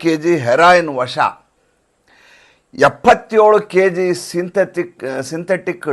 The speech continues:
ಡ್ರಗ್ ವಶ. ಅರವಿಂದ್ ಕೇಜ್ರಿವಾಲ್ dream of drug free Punjab is becoming reality. ಅರವಿಂದ್ ಕೇಜ್ರಿವಾಲ್ ಅವರ ಕನಸು ನನಸಾಗ್ತಾ ಇದೆ. ವ್ಯಸನ ಮುಕ್ತ ಪಂಜಾಬ್ನ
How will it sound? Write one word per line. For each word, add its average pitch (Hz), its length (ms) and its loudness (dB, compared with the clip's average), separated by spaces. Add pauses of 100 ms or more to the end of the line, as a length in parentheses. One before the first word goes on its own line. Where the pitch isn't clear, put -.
(120)
ಡ್ರಗ್ 151 340 0
ವಶ. 117 200 0 (1120)
ಅರವಿಂದ್ 180 320 2 (120)
ಕೇಜ್ರಿವಾಲ್ 156 600 4
dream 165 240 6 (200)
of 139 100 -2 (540)
drug 151 360 4 (120)
free 160 180 0 (100)
Punjab 139 440 0
is 117 100 -6 (140)
becoming 123 360 -8 (200)
reality. 110 480 -8 (1120)
ಅರವಿಂದ್ 143 380 -8
ಕೇಜ್ರಿವಾಲ್ 131 580 -2
ಅವರ 120 120 -8 (140)
ಕನಸು 175 400 -12
ನನಸಾಗ್ತಾ 127 760 -2
ಇದೆ. - 160 -20 (2000)
ವ್ಯಸನ 196 340 4 (120)
ಮುಕ್ತ 190 220 -2 (160)
ಪಂಜಾಬ್ನ 143 600 2